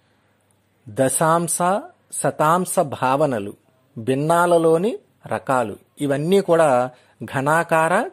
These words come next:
కడ్డీల ద్వారా బోధించవచ్చును. క్యూసినేయర్ పట్టీలలో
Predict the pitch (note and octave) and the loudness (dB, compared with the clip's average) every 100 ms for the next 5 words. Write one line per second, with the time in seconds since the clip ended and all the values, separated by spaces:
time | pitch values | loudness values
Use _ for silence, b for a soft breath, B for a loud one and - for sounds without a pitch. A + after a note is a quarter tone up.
0 | - A#2+ B2 C3 B2+ A#2+ A#2 A2+ F#3 E4 | -2 -2 0 0 0 0 0 0 -4 -8
1 | b b A#2 A2+ G#2+ G2 G2+ F#2+ - G2+ | b b -6 -4 -6 -12 -14 -16 -16 -16
2 | G2+ G2 - _ _ _ _ _ _ _ | -14 -16 -20 _ _ _ _ _ _ _
3 | _ b b b b _ - G#3+ B3 - | _ b b b b _ -2 2 2 4
4 | A#3+ A3+ A3 A3 G#3+ F#3+ F#3 - F#3 F3 | 4 6 6 6 4 0 0 2 2 4
5 | F3 E3+ E3+ D3+ | 4 4 4 2